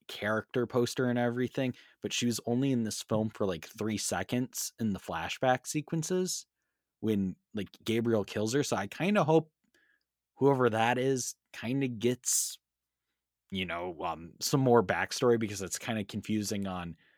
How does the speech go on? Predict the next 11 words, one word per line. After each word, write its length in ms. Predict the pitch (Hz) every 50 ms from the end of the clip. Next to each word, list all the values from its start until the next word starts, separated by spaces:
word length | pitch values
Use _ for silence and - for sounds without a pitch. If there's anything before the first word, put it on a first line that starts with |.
| _ _ _ _ _ -
well, 260 | - 101 101 90 76
how 180 | - 98 95 98
did 200 | 101 98 90 95
Ethan 400 | - 107 104 101 - 107 92 92
really 300 | 87 92 95 98 98 98
end 200 | 95 95 95 95
up 220 | 107 113 - - - - _ _ _ -
in 120 | 123 117
I 200 | 110 107 110 113
M 160 | 117 117 120 120
F, 440 | 120 123 131 - - - - -